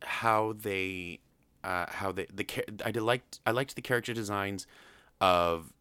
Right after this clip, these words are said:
the characters. I liked how they designed Pooh Bear and Piglet and Tigger, Eeyore,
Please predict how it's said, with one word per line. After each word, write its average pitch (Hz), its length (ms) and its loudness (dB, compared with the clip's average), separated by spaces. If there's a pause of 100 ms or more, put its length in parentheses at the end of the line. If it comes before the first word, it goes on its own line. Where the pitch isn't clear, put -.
(240)
the 101 100 -10
characters. 113 760 -4
I - 60 -4
liked 90 280 -6
how 95 100 -6
they 92 80 -4
designed 85 480 -4 (240)
Pooh 113 160 0
Bear 80 420 0
and 80 180 -10
Piglet 92 460 -4
and 80 160 -12
Tigger, 90 380 -4
Eeyore, 90 320 -2